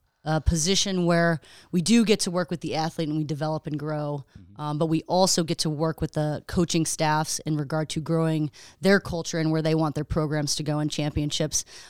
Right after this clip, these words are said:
Speaker 1: Um, and keeping it simple, I don't think that's ever gonna change for the strength and conditioning coach, but now we have so many more avenues to kind of tap into what we're able to do for our student athletes, um, and support high performance.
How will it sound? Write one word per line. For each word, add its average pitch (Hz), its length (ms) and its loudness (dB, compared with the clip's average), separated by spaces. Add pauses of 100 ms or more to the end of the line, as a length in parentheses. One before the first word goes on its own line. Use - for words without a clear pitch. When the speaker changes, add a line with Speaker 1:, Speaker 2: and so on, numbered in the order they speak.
(120)
Speaker 1:
Um, 160 280 2
and 196 100 0
keeping 277 280 4
it 185 100 0
simple, 214 280 4
I 214 100 6
don't 165 160 -6
think 165 160 -6
that's - 340 -4 (140)
ever 180 180 4
gonna 175 180 2
change 175 380 0
for - 140 -4
the 165 80 0
strength 175 260 -2
and 175 80 0
conditioning 170 300 -2
coach, - 260 0
but 160 140 -4
now 196 180 2
we - 80 -4
have 156 300 -4 (320)
so 208 440 2
many 175 360 2
more 170 380 2
avenues 156 580 -2
to - 100 -6
kind 165 220 0
of - 100 -14
tap - 340 0
into 156 280 -6
what 151 260 -2
we're - 220 -6
able 147 300 -4
to - 160 -14
do 160 240 -2
for 143 180 -8
our 143 100 -4
student 151 360 -4
athletes, - 520 -6 (280)
um, 143 180 -2
and 135 120 -4
support - 540 -2
high 147 240 -2
performance. 143 720 -8